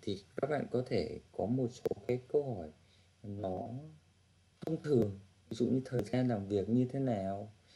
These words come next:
tăng ca như thế nào, vân vân.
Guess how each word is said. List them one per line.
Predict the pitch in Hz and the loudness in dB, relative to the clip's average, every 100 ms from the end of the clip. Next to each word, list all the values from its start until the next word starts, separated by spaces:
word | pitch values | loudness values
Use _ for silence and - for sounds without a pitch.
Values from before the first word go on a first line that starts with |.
| - _ _ - | -20 _ _ -2
tăng | 131 123 | 0 2
ca | 131 135 | 2 2
như | 131 131 131 - | 2 0 0 0
thế | 123 | 0
nào, | 131 101 92 101 107 - _ _ | 0 0 -2 -4 -10 -16 _ _
vân | - 107 107 | -8 -6 -4
vân. | 110 117 127 | 0 2 2